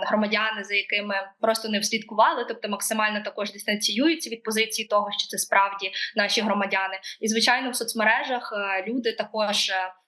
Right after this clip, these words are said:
е, намагаються виправдати своїх співгромадян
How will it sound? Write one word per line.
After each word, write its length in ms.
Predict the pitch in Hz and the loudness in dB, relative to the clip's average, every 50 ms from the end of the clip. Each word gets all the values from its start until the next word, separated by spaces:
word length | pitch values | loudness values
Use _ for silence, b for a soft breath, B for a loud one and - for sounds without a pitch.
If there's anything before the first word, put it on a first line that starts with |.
| _ - - | _ -2 2
е, 260 | 196 196 190 190 190 | 4 4 4 4 2
намагаються 760 | 196 202 208 208 214 220 214 214 214 208 208 - 208 202 196 190 | 0 0 0 2 2 2 0 -2 -2 -4 -4 -2 -2 -2 0 0
виправдати 640 | 220 233 226 226 208 202 202 190 190 - - 190 190 | -2 -2 0 -2 -4 -2 -2 -4 -4 -4 -6 -4 -4
своїх 360 | - - 214 220 214 214 208 | -4 -2 -4 -4 -4 -2 -2
співгромадян 800 | - - - 233 214 208 208 202 208 196 190 196 196 233 294 | -4 -2 0 0 2 2 2 2 2 2 2 2 2 2 0